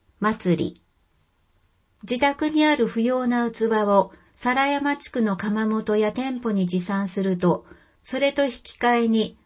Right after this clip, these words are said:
各店で好きな器を割引で購入することができ、持参した器は様々な用途で新たに生まれ変わります。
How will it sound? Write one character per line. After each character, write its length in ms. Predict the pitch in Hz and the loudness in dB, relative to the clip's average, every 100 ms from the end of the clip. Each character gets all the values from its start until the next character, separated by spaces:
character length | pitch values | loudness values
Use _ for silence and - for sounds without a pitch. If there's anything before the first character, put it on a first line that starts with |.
| _ | _
各 240 | - 269 - | -4 -4 0
店 360 | 240 214 196 | 0 2 2
で 260 | 180 175 - _ | 2 2 -4 _
好 140 | - - | -18 -4
き 140 | 302 | -2
な 240 | 277 208 180 | 0 -2 -2
器 120 | 214 214 208 | 0 4 6
を 140 | 208 | 4
割 240 | 202 214 | 4 2
引 280 | 233 240 240 | 0 0 2
で 120 | 233 | 2
購 280 | 233 233 226 | 2 0 2
入 200 | 226 233 | 2 0
す 160 | 226 226 | 0 0
る 120 | 226 | 2
こ 120 | 233 | 2
と 120 | 226 | 2
が 120 | 220 180 | 2 2
で 160 | 175 | 2
き、 280 | 175 151 - - _ - | 2 -4 -4 -20 _ 0
持 160 | 220 | 0
参 320 | 220 269 269 262 | 2 -2 -4 -6
し 80 | |
た 220 | - 254 240 | -2 -2 -2
器 140 | 240 226 | 0 2
は 420 | 226 214 202 - _ | 4 4 0 -2 _
様 360 | - 233 247 277 | -6 -2 0 -2
々 260 | 269 240 208 | -2 -2 -2
な 140 | 202 | 0
用 300 | 233 254 247 | 0 0 0
途 120 | 220 | 0
で 240 | 196 175 175 _ - | 2 0 -2 _ 0
新 280 | 240 269 269 | 2 2 0
た 140 | 214 | 2
に 180 | 185 175 | 2 2
生 60 | |
ま 160 | 196 214 | 0 0
れ 120 | 220 | -2
変 180 | 220 196 | -2 -2
わ 100 | 196 | 0
り 140 | 190 | 2
ま 180 | 175 175 | 2 0
す。 220 | 180 - | -2 -12